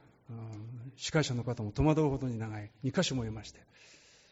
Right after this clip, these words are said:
まあ、順番ですから、ルカこう聞きました。私もいろいろ祈りながら、やっぱりここだな、導きだなと思って開かさせていただいた。開いていただいた箇所、皆さんよくご存知の箇所です。受難週を前にしますと、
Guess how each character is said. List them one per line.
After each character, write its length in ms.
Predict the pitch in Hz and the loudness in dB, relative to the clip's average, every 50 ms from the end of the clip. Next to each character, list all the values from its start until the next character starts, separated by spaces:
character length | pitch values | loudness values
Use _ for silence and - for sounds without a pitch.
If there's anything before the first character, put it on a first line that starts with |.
| _ - | _ -6
ま 80 | 123 110 | -4 -2
あ、 20 | |
順 220 | 104 120 147 165 | 4 6 6 8
番 140 | 170 180 180 | 8 8 6
で 80 | 175 180 | 4 2
す 100 | - - | 2 0
か 60 | 147 | 0
ら、 80 | 117 131 | 0 2
ル 40 | |
カ 140 | 131 151 131 | 0 -2 -2
こ 120 | - 135 131 | 0 -2 -2
う 20 | |
聞 40 | 123 | -2
き 120 | - 131 | -4 -6
ま 100 | 131 131 | -8 -8
し 60 | - | -6
た。 100 | - 127 | -8 -6
私 260 | 120 123 127 - - 185 | -6 -6 -6 -6 -4 -2
も 120 | 170 165 | -2 -2
い 40 | 180 | -2
ろ 120 | 208 240 | -4 -2
い 20 | 220 | -2
ろ 120 | 185 170 | 0 0
祈 180 | 180 190 196 202 | 2 2 2 2
り 80 | 208 | 0
な 80 | 202 180 | 0 -2
が 100 | 156 170 | -2 -2
ら、 80 | 175 165 160 - - - _ _ _ _ _ | -2 -4 -4 -6 -14 -20 _ _ _ _ _
や 80 | - - | -16 -10
っ 40 | |
ぱ 80 | - 254 | -8 -8
り 60 | 226 | -6
こ 120 | - 233 226 | -4 -4 -6
こ 80 | 240 | -6
だ 120 | - 247 - | -8 -10 -12
な、 280 | - - - - - - _ - _ _ _ - | -10 -10 -10 -12 -12 -16 _ -20 _ _ _ 0
導 240 | 175 180 - 233 | 0 0 0 -2
き 160 | - - - - | -4 -4 -6 -6
だ 100 | 202 196 | -6 -8
な 220 | 202 208 214 208 | -6 -4 -2 4
と 80 | - 233 | 4 6
思 140 | 220 208 | 6 6
っ 20 | 202 | 4
て 100 | - - | 0 0
開 140 | - 160 139 | 0 0 0
か 100 | 139 127 | 0 -4
さ 100 | - 123 | -6 -8
せ 80 | - | -10
て 80 | - 127 | -8 -10
い 40 | 113 | -10
た 60 | 113 120 | -10 -12
だ 60 | 113 | -16
い 20 | - - _ _ _ _ _ _ _ _ _ _ _ - _ _ _ _ _ _ _ _ _ _ _ | -20 -20 _ _ _ _ _ _ _ _ _ _ _ -20 _ _ _ _ _ _ _ _ _ _ _
た。 40 | - | 8
開 120 | 190 202 196 | 10 10 10
い 20 | |
て 80 | 190 175 | 10 8
い 40 | - | 8
た 80 | 180 165 | 8 8
だ 80 | 160 | 8
い 60 | 156 147 | 8 6
た 80 | 160 | 4
箇 60 | 135 | 0
所、 60 | 151 139 | 2 2
皆 140 | 151 165 | 2 2
さ 80 | 156 160 | 2 0
ん 40 | 156 | 0
よ 80 | 160 | 0
く 40 | 135 | 0
ご 80 | 151 151 | 0 0
存 160 | 147 196 196 | 0 0 0
知 60 | 165 | 0
の 100 | 165 147 | 0 0
箇 120 | - 143 135 | 0 -2 -4
所 120 | - 127 | -4 -6
で 80 | 120 113 | -8 -8
す。 220 | - - - - _ _ _ _ _ _ _ _ _ - | -10 -10 -14 -16 _ _ _ _ _ _ _ _ _ -2
受 140 | 120 139 143 | 2 6 8
難 160 | 151 151 143 | 8 8 8
週 160 | 143 - 151 | 8 6 6
を 40 | 139 | 8
前 180 | 143 151 156 156 | 8 8 8 8
に 60 | 143 | 6
し 100 | 151 156 | 4 2
ま 100 | 156 156 | 0 0
す 100 | 139 - | -2 2
と、 360 | - 175 202 208 - - - | 4 4 4 4 2 -6 -16